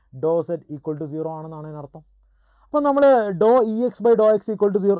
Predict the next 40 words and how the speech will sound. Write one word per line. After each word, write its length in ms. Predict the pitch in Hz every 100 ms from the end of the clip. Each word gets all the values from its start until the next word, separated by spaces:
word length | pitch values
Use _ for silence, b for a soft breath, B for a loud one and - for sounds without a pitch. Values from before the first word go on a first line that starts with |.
| 165
നമ്മൾ 140 | 185
തൊട്ട് 140 | 190 -
മുമ്പത്തെ 260 | 202 196 190
വർ-, 120 | 190 175
സ്ലൈഡ് 240 | 185 185 190
പറഞ്ഞിട്ടുണ്ട്, 360 | 180 175 165 190 b b
dou 80 | 165 180
E 40 | 185
X 60 | - 180
by 60 | 180
dou 60 | 180
X 60 | - 165
zero 140 | 165 156
ആണ്, 100 | 170 196 b 131
dou 80 | 165 180 165
E 40 | 170
Y 40 | 175
by 60 | 190 240 _ 131
dou 100 | 165 170
Y-യും 180 | 170 175 143
zero 180 | 139 127
ആണ്. 120 | 101 - _ _ b b
മാഗ്നറ്റിക് 340 | 190 208 214 202
ഫീൽഡ് 220 | 220 190 180
dou, 100 | 202 - 170
dou, 100 | 196 185
del 140 | 190 190
dot 160 | 214 147
B 20 | 165 202
യും 60 | 208
അങ്ങനെ 140 | 190
തന്നെയാണ്, 260 | 160 151 202 - -
del 120 | 156 165
dot 100 | 175 151
B 140 | 180
equal 160 | 170 170
to 80 | 214 214 _ 180
എടുത്താലും 340 | 170 185 202 185
സീറോ 120 | 170 170
തന്നെയാണ്. 300 | 143 117 151